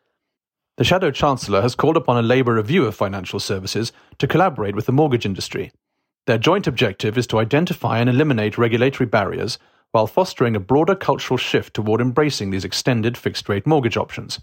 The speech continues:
Reeves pointed out that such long-term fixed-rate mortgages are already common in other parts of the world, including Canada, the U K, and Japan. The proposal aims to provide stability and reduce uncertainty in the housing market,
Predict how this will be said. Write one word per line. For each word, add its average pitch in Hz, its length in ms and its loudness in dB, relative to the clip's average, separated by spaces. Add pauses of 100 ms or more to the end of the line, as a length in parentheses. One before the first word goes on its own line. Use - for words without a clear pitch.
(720)
Reeves 180 240 2
pointed 147 320 2
out 110 180 2
that 117 100 -4
such - 220 0
long-term 135 480 2
fixed-rate 123 400 0
mortgages 117 540 0
are - 60 2
already 139 260 4
common 107 320 -2
in 120 60 -2
other 160 140 2
parts - 300 -2
of 107 60 -4
the 98 80 -4
world, 90 300 -2 (340)
including 104 280 -2
Canada, 127 600 0
the 131 80 2
U 113 120 2
K, 101 300 -2
and 120 160 0
Japan. - 480 -2 (720)
The 120 80 -4
proposal 202 500 2
aims 151 240 0
to - 80 -6
provide 131 440 2
stability 120 680 -2
and 123 160 0
reduce 165 320 2
uncertainty 107 500 -2
in 113 60 -4
the 117 80 0
housing 131 320 2
market, - 400 -6